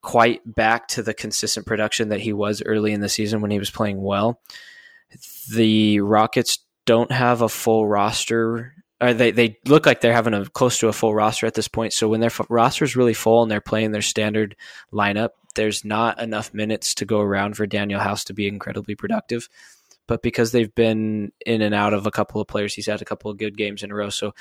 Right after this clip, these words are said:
if he gets back to consistency, I think that he's someone that needs to be owned. But, um, I have him at five.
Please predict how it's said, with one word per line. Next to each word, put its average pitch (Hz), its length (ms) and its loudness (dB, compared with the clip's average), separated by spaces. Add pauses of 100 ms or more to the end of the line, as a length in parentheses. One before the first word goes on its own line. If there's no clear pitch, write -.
(260)
if - 160 -2
he 135 100 2
gets 135 180 2
back 123 220 2
to - 80 -8
consistency, 107 600 -6
I 107 60 -6
think - 260 -12
that 110 160 -2
he's 107 160 -4
someone 107 240 -6
that 104 120 -6
needs 107 200 -4
to 107 80 0
be 101 220 2
owned. 104 240 -4 (400)
But, 104 260 -6
um, 104 220 -6
I 107 60 -4
have 120 200 0
him 123 160 -2
at - 100 -2
five. 113 300 2